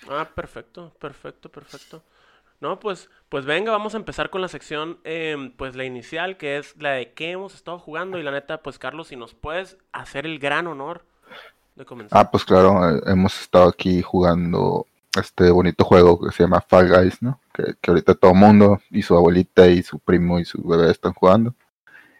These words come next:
Speaker 2: Eh,
Speaker 1: De acuerdísimo con eso. <laughs>
Speaker 2: aparte, pues yo por mi cuenta he estado jugando Fantasy Star Online dos, que ya salió en Steam. Había salido primero en la Windows Store,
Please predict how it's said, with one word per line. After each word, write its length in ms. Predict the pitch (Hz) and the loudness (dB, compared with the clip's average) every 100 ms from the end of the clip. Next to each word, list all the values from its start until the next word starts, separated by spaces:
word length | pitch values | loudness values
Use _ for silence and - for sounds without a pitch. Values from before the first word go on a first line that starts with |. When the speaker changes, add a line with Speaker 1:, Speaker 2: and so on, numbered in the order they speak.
| _ _ | _ _
Speaker 2:
Eh, 420 | - 92 92 87 87 | 0 2 2 2 -2
Speaker 1:
De 100 | - | -4
acuerdísimo 680 | - 110 110 110 107 117 110 | -12 -14 -14 -14 -16 -16 -18
con 160 | 113 107 | -18 -20
eso. 220 | - _ - - - _ | -20 _ -20 -20 -20 _
<laughs> 320 | 156 - - _ _ _ _ _ _ _ _ | -20 -20 -20 _ _ _ _ _ _ _ _
Speaker 2:
aparte, 520 | 101 - 101 - 104 | -2 2 2 4 2
pues 200 | - 101 | 2 4
yo 120 | 95 | 4
por 120 | 101 104 | 6 6
mi 60 | |
cuenta 220 | 95 95 98 | 6 4 4
he 20 | |
estado 200 | - 92 | 4 0
jugando 580 | - 90 87 92 92 90 | 2 -2 -2 -2 -4 -2
Fantasy 300 | 98 92 90 | -2 0 0
Star 180 | - | 2
Online 220 | 90 87 90 | 2 2 2
dos, 340 | 123 - _ _ _ _ _ | 2 0 _ _ _ _ _
que 360 | - 85 87 85 | -4 0 2 2
ya 320 | 82 - - | 0 0 -2
salió 200 | - 90 | -4 -2
en 80 | 92 | -2
Steam. 300 | - 165 196 - _ _ | 4 6 6 0 _ _
Había 240 | 98 92 | 0 0
salido 300 | 90 92 92 | 0 -2 -2
primero 380 | 92 87 90 90 | -2 -4 -2 -2
en 360 | 92 90 - 110 _ _ _ _ _ _ _ _ - | -2 -6 -10 -16 _ _ _ _ _ _ _ _ -4
la 260 | 87 82 | 2 2
Windows 320 | 80 95 92 95 | 2 0 -2 2
Store, 340 | 127 143 165 | 6 6 4